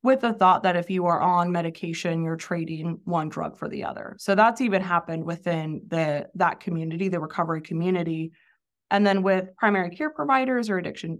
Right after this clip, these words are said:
psychiatry providers, I think that same notion has been there previously, maybe not as much in recent years as additional evidence is coming out about medication-assisted therapy. I think that's part of it. I also think that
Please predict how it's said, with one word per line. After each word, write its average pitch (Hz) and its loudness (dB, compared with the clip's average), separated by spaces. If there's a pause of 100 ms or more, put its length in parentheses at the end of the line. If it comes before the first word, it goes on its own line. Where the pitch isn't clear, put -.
(120)
psychiatry 208 0
providers, 190 0
I 180 -6
think 170 -6
that 160 -4
same 170 -4
notion 175 -4
has 151 -8
been 170 -2
there 190 2
previously, 214 0
maybe 180 -2
not 165 -2
as 160 -8
much 165 -6
in 156 -8
recent 175 -6
years 170 -4
as 151 -2
additional 151 -6
evidence 165 -2
is - -14
coming 151 -6
out 170 2
about 170 0
medication-assisted 165 -6
therapy. 160 -2 (180)
I 214 2
think 208 6
that's 185 2
part 160 -2
of 180 -2
it. 269 -2 (320)
I 214 8
also 220 4
think 202 0
that 180 -4